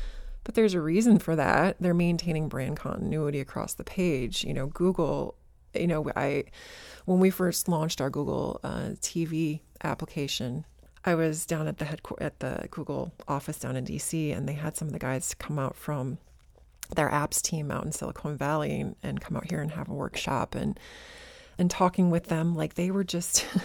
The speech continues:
<laughs> as well, like, "Look at this stuff. This is incredible. This is a, this is an app for you to scan a barcode. You can't use your T V to scan anything. How is there an app to scan a barcode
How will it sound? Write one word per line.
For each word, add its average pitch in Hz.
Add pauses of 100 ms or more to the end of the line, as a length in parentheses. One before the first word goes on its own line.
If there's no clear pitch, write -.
(220)
<laughs> -
as 175
well, 190
like, 151
"Look 196
at -
this 180
stuff. -
This 175
is 185
incredible. 180
This 190
is 220
a, 202
this 196
is 214
an 185
app 175
for -
you 185
to 180
scan 185
a 175
barcode. 165 (420)
You 233
can't 277
use 240
your 208
T 185
V 170
to 180
scan 220
anything. 226
How 220
is 269
there 247
an 226
app 208 (200)
to 214
scan 226
a 208
barcode 190